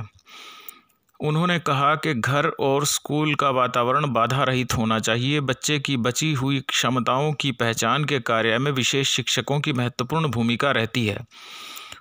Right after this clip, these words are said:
उन्होंने कहा कि दुनिया दिव्यांगजनों की उपलब्धियों से भरी पड़ी है। इनको कमज़ोर व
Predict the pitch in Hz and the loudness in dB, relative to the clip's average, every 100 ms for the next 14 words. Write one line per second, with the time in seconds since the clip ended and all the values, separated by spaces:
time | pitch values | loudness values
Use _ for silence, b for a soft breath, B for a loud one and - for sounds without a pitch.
0 | - 147 175 175 165 147 147 151 151 143 | -4 0 2 0 0 2 2 0 0 2
1 | 151 160 143 127 135 143 156 135 135 139 | 2 2 2 0 2 2 2 2 2 0
2 | - 143 - 127 120 117 127 156 143 123 | 0 -2 0 0 0 0 0 0 0 0
3 | 127 120 120 120 131 127 143 B B _ | 0 0 0 2 2 0 -2 B B _
4 | 143 151 156 143 135 135 120 135 160 147 | -2 0 0 -2 -2 0 0 2 2 0